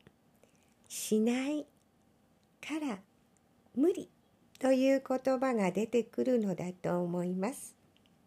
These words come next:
やりたくないなという時に、私もですが、無理って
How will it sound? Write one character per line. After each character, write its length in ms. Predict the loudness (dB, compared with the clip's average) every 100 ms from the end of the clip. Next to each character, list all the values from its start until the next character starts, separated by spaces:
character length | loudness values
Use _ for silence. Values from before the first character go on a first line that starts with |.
| _ _ _ _ _ _ _ _ -20 _ _ _ _ -4
や 180 | -2 0
り 180 | -2
た 200 | 0 -2
く 180 | 0 0
な 200 | 2 2
い 120 | 2
な 320 | 0 0 0 -4 -10 _ _ _ _ _ _ _ _ 0
と 160 | 4
い 220 | 6 4 4
う 40 |
時 400 | 2 -2 -2 -2
に、 240 | 0 -2 -6 _ _ -20 _ _ _ _ -12
私 600 | -6 -4 -4 -6 -8 -2
も 180 | 0 2
で 160 | 0 -2
す 160 | -6
が、 100 | -8 -8 -14 -20 _ _ _ _ _ 2
無 180 | 4 4
理 120 | 2
っ 40 | -8 _ _ _ _ _
て 280 | -4 -4